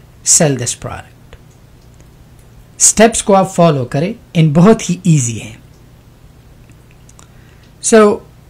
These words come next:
uh, okay, हम price को match lowest कर देंगे,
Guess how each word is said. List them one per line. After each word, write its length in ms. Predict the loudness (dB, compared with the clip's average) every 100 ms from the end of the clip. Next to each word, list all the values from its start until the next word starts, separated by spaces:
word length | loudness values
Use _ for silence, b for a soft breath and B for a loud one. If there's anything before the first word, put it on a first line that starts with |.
| -20 -20 -20 _ -20 -20 -20 -20 -20 _ -20 -20 -20 -20 -20 -20 -20 -20 _ -20 -20 _ _ -20 -20 -20 -20 -20 -20 -20 -20 -20 -20 -20 -20 -20 -20 -20 -20 -20 -20 -20 -20 -20 -10
uh, 200 | -6 -6 -8 -14 -6
okay, 280 | -6 -6 -12 -16 -20 -20 -16 B B B B B -2
हम 240 | 0 0 -4 -16 -2
price 340 | 2 2 0
को 160 | 0 2
match 340 | 2 2 0
lowest 380 | 0 2 0 -2
कर 140 | -2 -2
देंगे, 360 | -4 -6 -8